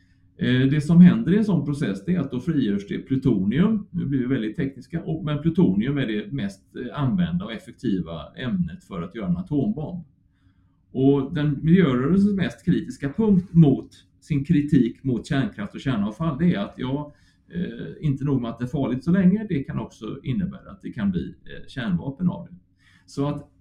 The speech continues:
miljörörelsen har hela tiden sagt att det ska inte kunna göras någon återtagbarhet. De här deponierna ska vara för evigt, för att annars skulle det kunna riskera att någon i framtiden plockar upp de här ga-, det använda kärnbränslet och gör kärnvapen av det,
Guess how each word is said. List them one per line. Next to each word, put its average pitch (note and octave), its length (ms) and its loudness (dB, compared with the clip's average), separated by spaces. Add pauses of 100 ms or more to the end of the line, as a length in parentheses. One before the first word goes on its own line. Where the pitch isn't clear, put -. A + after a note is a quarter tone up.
(140)
miljörörelsen E3+ 760 4
har G#3 80 4
hela D3 260 2
tiden B2 200 -4
sagt G#2+ 260 -8
att G#2+ 100 -12
det A#2+ 80 -6
ska D#3 180 -10 (120)
inte F3 420 4
kunna G3 420 0 (300)
göras D#3 500 -2
någon A2 280 -6
återtagbarhet. G2+ 1000 -6 (140)
De C3 180 -4
här A#2 160 -6
deponierna C3+ 680 0
ska - 180 -12
vara C#3+ 160 -6
för - 180 -14
evigt, C3 480 -2
för A#2 80 -16
att B2 220 -12 (220)
annars C#3+ 400 2
skulle E3 280 0
det C#3+ 140 -2
kunna A#2+ 200 -6
riskera A#2 480 -6
att - 120 -12
någon D#3 380 2
i E3 40 0
framtiden C#3 540 -4
plockar C#3 320 -6
upp C#3 280 -4
de C#3 180 -4
här B2 240 -8
ga-, B2+ 160 -10 (140)
det - 80 -14
använda A#2+ 380 -2
kärnbränslet A#2 760 -6 (340)
och F#3 140 10
gör G#2 300 6
kärnvapen A#2 580 0
av G2 140 0
det, E2 100 -8